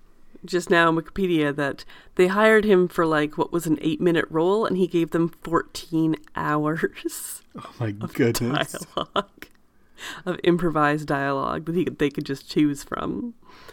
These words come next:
Speaker 2: The, like
Speaker 1: So he's, I felt like he's just basically exactly the genie. Like, he just is Robin Williams as this bat. And
Speaker 2: He's
Speaker 1: I felt like he stole the movie. It, it was a lot of funny,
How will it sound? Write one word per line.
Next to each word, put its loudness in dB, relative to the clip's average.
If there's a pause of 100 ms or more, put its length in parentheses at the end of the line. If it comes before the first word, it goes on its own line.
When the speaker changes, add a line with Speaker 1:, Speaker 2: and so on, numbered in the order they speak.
(320)
Speaker 2:
The, 2
like 0
Speaker 1:
So 8
he's, -2 (800)
I 8
felt 4
like 4
he's -2
just 6
basically 2
exactly 0
the -6
genie. -2 (580)
Like, 0
he -2 (300)
just -8 (120)
is 0
Robin 6
Williams 2
as 2
this -8
bat. 2 (1120)
And 4
Speaker 2:
He's 6
Speaker 1:
I 6
felt 4
like 2
he -10
stole -2
the -4
movie. 4
It, -4 (180)
it -4
was -4
a -4
lot 2
of -4
funny, 2